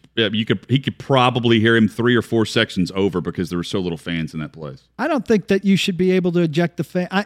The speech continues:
Speaker 2: I'm sure it's on the back of the ticket and whatever. I think if that stadium's partly publicly financed, and I know that it is, I, I,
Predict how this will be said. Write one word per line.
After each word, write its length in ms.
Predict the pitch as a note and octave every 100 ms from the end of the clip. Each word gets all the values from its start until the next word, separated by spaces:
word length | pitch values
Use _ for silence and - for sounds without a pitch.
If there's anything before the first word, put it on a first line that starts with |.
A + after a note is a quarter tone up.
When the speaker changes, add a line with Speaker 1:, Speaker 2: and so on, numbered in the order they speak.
| -
Speaker 2:
I'm 160 | G#3+ A3
sure 260 | - A#3
it's 140 | A3 F#3+
on 160 | F#3
the 60 | F3+
back 260 | F3 F3
of 60 | F#3
the 80 | F3
ticket 360 | - F3 F3+
and 240 | F3 E3 D#3
whatever. 520 | D#3 D#3 D#3 D#3+ D#3 _ _ _ _ -
I 80 | G#3+
think 180 | A#3+
if 80 | F#3
that 240 | F#3+ F#3 -
stadium's 480 | - G3+ G3 F#3+
partly 480 | - - F#3+ G3 F3+
publicly 680 | - - E3+ F#3 G3 F#3+ F3+
financed, 600 | - F#3+ F#3+ G3 F3+ E3
and 100 | D3+
I 60 |
know 240 | D3+ F3+ F3+
that 160 | F3
it 140 | F3 E3+
is, 360 | F#3 F#3 - _ _ _ _ _ _ _ _ _ _ _ _ _ _ _ _ -
I, 100 | D#3+
I, 160 | -